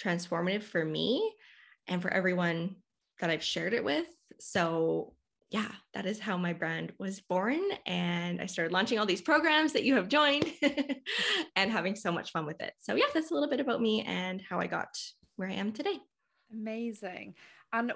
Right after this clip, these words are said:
Speaker 2: what I love the most about, like, your Instagram and stuff is that you, you explain it so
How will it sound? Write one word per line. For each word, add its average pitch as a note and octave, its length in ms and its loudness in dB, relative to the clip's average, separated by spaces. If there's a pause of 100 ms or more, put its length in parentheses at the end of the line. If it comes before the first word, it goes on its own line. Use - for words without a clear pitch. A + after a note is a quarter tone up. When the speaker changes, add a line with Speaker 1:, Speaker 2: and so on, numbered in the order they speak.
Speaker 2:
what B3+ 160 2
I C#4+ 120 0
love A#3 480 0 (160)
the G3+ 120 -8
most F#3+ 380 0
about, F3 320 -4
like, F3+ 160 -4
your F#3 160 -2
Instagram F#3+ 360 -6
and E3+ 100 -8
stuff - 220 -14
is G3 120 -16
that - 140 -2
you, G#3+ 360 0 (460)
you A#3 160 -2
explain A#3+ 600 -2
it D4 160 -4
so G3 640 2